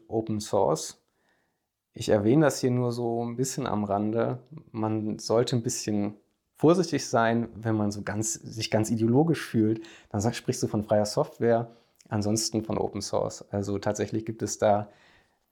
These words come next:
wie so oft, so Feinheiten im Wording, wo man ein bisschen aufpassen muss. Ich mach das Fass hier nicht ganz auf, aber ja, du hast gemerkt, ich spreche von freier Software und nicht von,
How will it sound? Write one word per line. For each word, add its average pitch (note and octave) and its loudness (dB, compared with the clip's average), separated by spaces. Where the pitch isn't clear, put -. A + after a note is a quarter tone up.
wie A#2+ 4
so G#2+ 2
oft, - 2
so A2 -4
Feinheiten D#3 0
im A#2+ 0
Wording, D3+ 2
wo A#2+ -4
man A#2+ -2
ein A#2 -2
bisschen C3 -2
aufpassen C3 -2
muss. C3 -4
Ich - -12
mach A#2 2
das - -4
Fass - -4
hier C3 0
nicht A#2+ 0
ganz A2 0
auf, A#2 0
aber G#2+ -2
ja, G#2 2
du G#2 -4
hast A2 -2
gemerkt, A2 0
ich B2+ -6
spreche A2+ -2
von G#2+ -2
freier G#2 2
Software A2 -4
und G2+ -2
nicht A2 -6
von, - -4